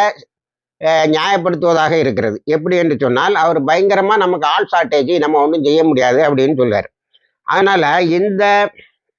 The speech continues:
இதை வைத்து பார்க்கும்போது, அமெரிக்கா இப்போ ஒரு பயங்கர முயற்சி எடுத்திருக்கு. ஹமாஸோட நாங்க நேரே பேசி, அஹ், ஒரு போர் நிறுத்தத்தை கொண்டு வருவோம் என்று. அமெரிக்கா ஒரு இதுவரைக்கும் வீட்டோ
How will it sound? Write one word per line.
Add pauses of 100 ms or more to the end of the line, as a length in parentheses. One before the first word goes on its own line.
(760)
இதை
வைத்து
பார்க்கும்போது,
அமெரிக்கா
இப்போ
ஒரு
பயங்கர
முயற்சி
எடுத்திருக்கு. (160)
ஹமாஸோட
நாங்க
நேரே
பேசி, (560)
அஹ்,
ஒரு
போர்
நிறுத்தத்தை
கொண்டு
வருவோம்
என்று. (500)
அமெரிக்கா
ஒரு
இதுவரைக்கும்
வீட்டோ